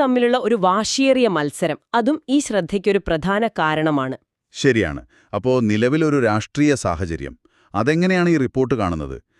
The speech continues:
Speaker 2: രണ്ടായിരത്തി ഇരുപത്തഞ്ച് ഡിസംബറിൽ പഞ്ചായത്ത് തെരഞ്ഞെടുപ്പ് കഴിയുന്നതോടെ പാർട്ടികളൊക്കെ പൂർണ്ണമായും നിയമസഭാ തെരഞ്ഞെടുപ്പിനുള്ള തയ്യാറെടുപ്പിലേക്ക് കടക്കുമെന്നാണ് സൂചന, അല്ലേ?
Speaker 1: അതെ, അതെ, ശരിയാണ്. ഇപ്പൊ നോക്കുകയാണെങ്കിൽ എൽ ഡി എഫിന്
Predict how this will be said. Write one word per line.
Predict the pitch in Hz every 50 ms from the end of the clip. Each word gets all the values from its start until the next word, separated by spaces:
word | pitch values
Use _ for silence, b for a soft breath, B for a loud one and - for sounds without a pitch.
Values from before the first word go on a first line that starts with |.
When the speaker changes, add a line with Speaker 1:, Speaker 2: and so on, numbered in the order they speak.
| _ _ _
Speaker 2:
രണ്ടായിരത്തി | - 98 98 104 107 117 123 120 143
ഇരുപത്തഞ്ച് | 135 123 120 123 - 143 135 135 131 139
ഡിസംബറിൽ | 120 104 95 - - 123 127 139 135 131 123 - 107
പഞ്ചായത്ത് | 95 101 95 110 113 117 117 - 147 120
തെരഞ്ഞെടുപ്പ് | 135 120 120 123 117 117 113 127
കഴിയുന്നതോടെ | - 104 90 92 101 101 110 120 107 98 85 78 90 123 b b b b b b _
പാർട്ടികളൊക്കെ | 95 98 104 104 - 151 135 147 143 135 - 151 139 -
പൂർണ്ണമായും | 123 120 127 135 151 147 143 135 131 135 135 139 127
നിയമസഭാ | 113 110 117 123 135 123 - 135 110 135
തെരഞ്ഞെടുപ്പിനുള്ള | 135 - 131 123 120 127 123 120 131 123 120 120 120 113 - 107
തയ്യാറെടുപ്പിലേക്ക് | 101 104 110 123 131 131 123 110 117 107 104 98 - 147
കടക്കുമെന്നാണ് | - 110 104 110 110 - 156 139 120 110 101 95 95 -
സൂചന, | - 90 85 - 80 76
അല്ലേ? | 82 110 123 107 76 -
Speaker 1:
അതെ, | 190 190 160 143 135 127
അതെ, | 123 117 - _ _ - - -
ശരിയാണ്. | 233 214 202 208 170 143 135 131 - b b b b b b
ഇപ്പൊ | 285 - - 370
നോക്കുകയാണെങ്കിൽ | 330 294 247 240 240 - 302 302 247 247 220 208 190 185 190 180 208 - -
എൽ | - 202 202 214 214
ഡി | 277 294 262 202
എഫിന് | - - 190 190 233